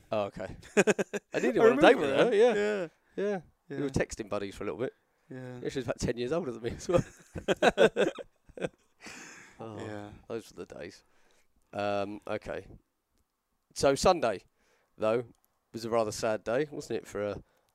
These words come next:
Speaker 1: all us wrestling fanatics?
Speaker 2: It was, and, like, what is really sad is that this seems to be becoming more frequent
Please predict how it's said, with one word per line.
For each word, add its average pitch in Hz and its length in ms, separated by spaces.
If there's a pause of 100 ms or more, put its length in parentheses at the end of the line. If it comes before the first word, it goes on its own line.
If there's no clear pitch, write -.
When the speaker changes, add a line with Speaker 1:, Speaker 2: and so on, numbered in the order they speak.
(100)
Speaker 1:
all 117 200
us - 160
wrestling 107 320
fanatics? - 280
Speaker 2:
It 160 120
was, 240 320
and, 190 200
like, 196 200
what 220 240
is 214 180
really 180 220
sad 107 420
is 123 160
that 127 220 (880)
this 160 120
seems 190 220
to - 60
be 165 80
becoming 147 240
more 143 160
frequent 110 600